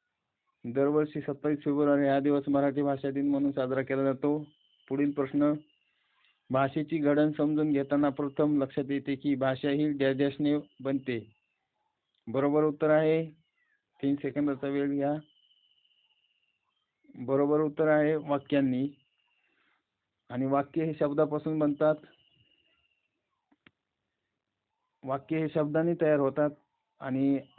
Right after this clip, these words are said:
शब्द हे अक्षरांनी तयार होतात. तर अक्षर हे व्यंजन आणि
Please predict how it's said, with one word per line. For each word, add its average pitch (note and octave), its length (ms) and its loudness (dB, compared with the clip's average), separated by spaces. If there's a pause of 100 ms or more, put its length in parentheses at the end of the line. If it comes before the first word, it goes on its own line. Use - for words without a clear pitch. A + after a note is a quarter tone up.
(260)
शब्द D3 240 0
हे D#3+ 120 2
अक्षरांनी D3+ 800 0 (600)
तयार C#3 180 2
होतात. B2 280 -2 (340)
तर A#2+ 80 -2
अक्षर C3+ 360 -2
हे D#3 320 0 (760)
व्यंजन D3+ 560 2
आणि D#3+ 380 0